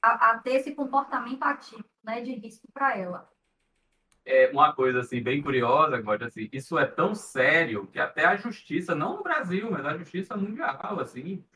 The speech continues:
Speaker 2: diversos países e tal, quando reconhece quadros desse tipo, pô, é, as pessoas praticantes de crime são consideradas irresponsáveis, entendeu? Assim, então, então, não,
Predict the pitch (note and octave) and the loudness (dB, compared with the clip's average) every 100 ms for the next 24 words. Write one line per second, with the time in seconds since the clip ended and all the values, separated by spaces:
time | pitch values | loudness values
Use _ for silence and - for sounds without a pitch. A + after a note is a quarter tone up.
0 | - - - - - - A2+ D3+ G3 - | -6 -2 -2 0 2 2 2 -4 -4 -8
1 | B2 - D3 E3 D#3 D#3+ F3 F3 B2+ F3+ | 0 2 2 -2 -2 -2 -2 -2 -2 -4
2 | - D3 C3+ C3 A#2+ A#2+ A2 - A#2 D#3+ | -2 6 6 6 -4 -8 -10 -12 -6 -6
3 | G#3+ _ _ - - - B2 - B2+ - | -6 _ _ -20 -18 -8 -8 -2 0 2
4 | B2+ F3 D3 C3+ C3 - C#3+ C#3+ - C#3 | 2 0 -2 -2 -2 6 6 6 -2 -2
5 | G3+ G3+ D#3+ C3 - B2+ G3 A3 - A3+ | -2 -4 -10 -10 -6 -6 -6 -8 -10 -8
6 | D4 - G#3+ A3+ C4+ B3 - D4 - G3 | -6 0 0 0 -2 -4 -4 -8 2 4
7 | - B2 - A2 A#2 D#3+ C#3+ C#3 E3 - | 4 2 -12 -10 -6 -6 -6 -6 -6 -6
8 | D3+ E3+ E3 | -6 -4 -6